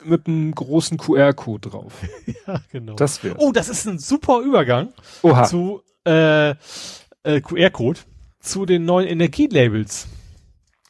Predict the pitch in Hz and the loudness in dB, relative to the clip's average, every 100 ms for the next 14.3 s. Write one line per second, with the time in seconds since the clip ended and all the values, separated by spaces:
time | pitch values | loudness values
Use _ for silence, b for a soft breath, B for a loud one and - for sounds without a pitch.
0 | - - _ _ 151 147 - 156 139 135 | -20 -20 _ _ -8 -4 -2 0 -2 0
1 | 120 98 - - _ _ _ _ _ _ | 0 -2 -10 -14 _ _ _ _ _ _
2 | _ _ b b b b b - 180 - | _ _ b b b b b -2 0 2
3 | 156 131 156 185 190 196 170 165 143 117 | 2 2 2 2 2 2 0 -4 -6 -16
4 | 107 113 175 170 135 107 110 117 113 - | -16 -12 -6 -4 -4 -6 -6 -6 -8 -8
5 | 127 135 127 139 147 131 127 117 143 160 | -4 -2 2 2 2 0 -4 -2 0 0
6 | 143 143 160 175 175 151 151 156 135 127 | -2 0 0 0 -2 0 2 2 -2 -4
7 | 165 165 147 - 147 127 143 - 143 135 | 0 0 0 -2 -2 0 0 -2 -4 -4
8 | - 147 135 127 117 139 139 - - 151 | -4 -4 -2 -6 -6 -8 -10 -10 -4 -2
9 | 143 117 120 123 160 170 226 - - 147 | 0 0 2 4 4 2 0 -6 -6 -4
10 | 151 143 123 - - - - 131 147 175 | 0 0 -2 -8 -20 -16 -12 0 2 4
11 | 175 156 170 185 165 160 156 139 151 147 | 0 0 -2 0 2 2 2 0 0 0
12 | 170 165 - 156 156 - 156 143 - 147 | 2 2 2 -4 -6 -6 -6 -6 -6 -6
13 | 139 - 147 131 143 - - 156 165 120 | -6 -6 -6 -4 -6 -6 2 2 2 0
14 | 139 - - | -4 -8 -16